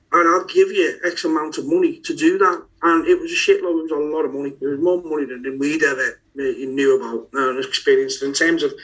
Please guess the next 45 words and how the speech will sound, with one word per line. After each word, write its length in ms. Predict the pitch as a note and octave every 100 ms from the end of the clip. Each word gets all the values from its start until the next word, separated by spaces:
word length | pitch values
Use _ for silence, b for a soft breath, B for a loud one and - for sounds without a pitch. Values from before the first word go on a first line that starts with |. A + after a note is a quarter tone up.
| B B -
today's 560 | - - C#3+ C#3 C3+ -
deals, 460 | C#3+ F3+ D#3 -
it 220 | C#3 C3+ C3+
dwarfed 580 | - D3 D3+ E3+ F#3+ -
them. 140 | - - _ -
But 180 | B3
it 100 | A#3+
was 120 | A#3+ B3
unthinkable 520 | B3+ A#3 A#3 B3 C4
for 260 | - B3 A#3+
us 140 | -
to 60 | G3
do 180 | G3 A3+
that 200 | A#3 A3+ - -
because 300 | F3 F#3+ F#3+
we've 140 | G3 F#3+
been 160 | F#3+
doing 260 | F3+ G3 G#3
this 200 | G3 -
with 140 | E3+
our 160 | C#3+ B2+
friends. 400 | - E3 F3+ E3
We've 180 | E3 D3
been 120 | D3
doing 240 | D3 F3
this 160 | G3+ -
with 100 | E3+
a 60 | D3
group 320 | C#3 C#3+ C#3
of 160 | B2+ - - _
people, 380 | - D#3+ E3 - - B B B
like-minded 840 | C#3 D3 D3 F3 E3+ D#3 D#3 C#3+ C3+
people 400 | D3+ A#2+ - A2 _ -
at 140 | C3
the 80 | C3
time. 460 | - D3 D3+ B2+ - b b b b b b -
We 60 |
felt 380 | F3+ G3 F3+ F3
emboldened 800 | F#3 F3 F3+ F3 G#3 G#3 G3 - - - - -
by 220 | D3+ C#3+
our 300 | C3+ B2 B2
situation 800 | - A2+ - C3 F#3 G3 - A#2+ -
and, 300 | D3 C#3+ B2
and 260 | D3 D3
the, 180 | D3 C#3